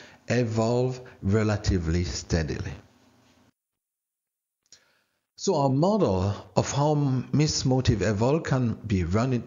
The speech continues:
thousands of w-, different ways. It's a probabilistic model.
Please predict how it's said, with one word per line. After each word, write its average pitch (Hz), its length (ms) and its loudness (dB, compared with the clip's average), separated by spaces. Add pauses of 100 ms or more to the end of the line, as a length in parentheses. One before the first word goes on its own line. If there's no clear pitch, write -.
(200)
thousands 143 440 2
of 104 220 -4
w-, - 180 -6
different 101 440 0
ways. 80 340 -2 (340)
It's - 200 -2
a - 40 -2
probabilistic 92 960 0
model. 101 440 -2